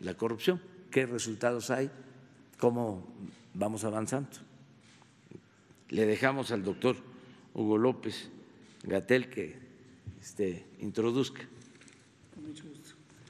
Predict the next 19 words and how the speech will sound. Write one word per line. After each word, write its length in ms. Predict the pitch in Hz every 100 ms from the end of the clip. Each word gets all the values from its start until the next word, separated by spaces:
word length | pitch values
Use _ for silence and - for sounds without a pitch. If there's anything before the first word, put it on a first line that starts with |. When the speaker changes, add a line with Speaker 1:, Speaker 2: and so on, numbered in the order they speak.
| - - - - -
Speaker 2:
Gracias, 360 | 160 151 156
señor 240 | - 160 151
presidente. 580 | 147 160 156 151 139 - - - -
Muy 100 | 175
buenos 220 | 175 170 151
días, 300 | 180 156 -
tengan 280 | 170 156
todas 480 | 147 151 147 131 -
y 240 | 151 139 131
todos. 560 | - 151 123 - - - - - - - - - - - -
Voy 100 | 202
a 40 |
decir 420 | 202 202 214 190
de 160 | - 170
manera 300 | 165 180 190
breve, 580 | 180 202 185 185 165 -
eh, 680 | 247 160 151 147 143 151 -
lo 160 | 185 160
que 220 | 160 143